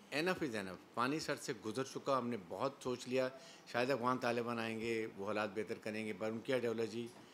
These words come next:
और इनकी टीटीपी की आइडियोलॉजी एक ही है, जिसकी वजह से प्रॉब्लम है। रहा elections के बारे में बात, देखें, election कमीशन पाकिस्तान ने फ़ौज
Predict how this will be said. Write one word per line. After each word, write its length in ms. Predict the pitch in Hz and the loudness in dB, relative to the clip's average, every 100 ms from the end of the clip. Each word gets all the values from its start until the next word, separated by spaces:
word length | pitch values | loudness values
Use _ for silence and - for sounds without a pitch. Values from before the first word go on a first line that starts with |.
| - - - | -20 -20 -6
और 240 | 104 110 107 | 0 0 0
इनकी 380 | 110 110 117 | -4 -2 -4
टीटीपी 400 | 107 117 - 120 | -2 -4 -4 -6
की 120 | 113 107 | 0 0
आइडियोलॉजी 400 | 98 104 110 - | 0 -4 -6 -2
एक 220 | 107 107 | -2 0
ही 100 | 120 | -2
है, 60 | 104 | -2
जिसकी 220 | 101 110 | -4 -4
वजह 140 | 101 | -4
से 0 | |
प्रॉब्लम 420 | 101 95 92 95 95 | -2 -4 -4 -6 -6
है। 120 | 90 - - - - | -8 -12 -18 -18 -10
रहा 300 | 101 135 156 | 2 6 6
elections 480 | 127 123 123 170 160 | 6 4 4 -2 2
के 100 | 165 | 4
बारे 240 | 147 147 | 4 4
में 200 | 151 147 | 2 2
बात, 320 | 135 139 139 - - - - - - | 6 6 4 -2 -20 -20 -20 -20 -2
देखें, 420 | 117 139 165 151 107 127 | 2 4 4 0 -4 2
election 360 | 131 131 156 | 2 4 -2
कमीशन 260 | 147 143 143 | -2 -2 -2
पाकिस्तान 500 | 127 123 123 139 135 | 2 2 2 0 0
ने 100 | 139 | 0
फ़ौज 280 | 131 117 | 2 2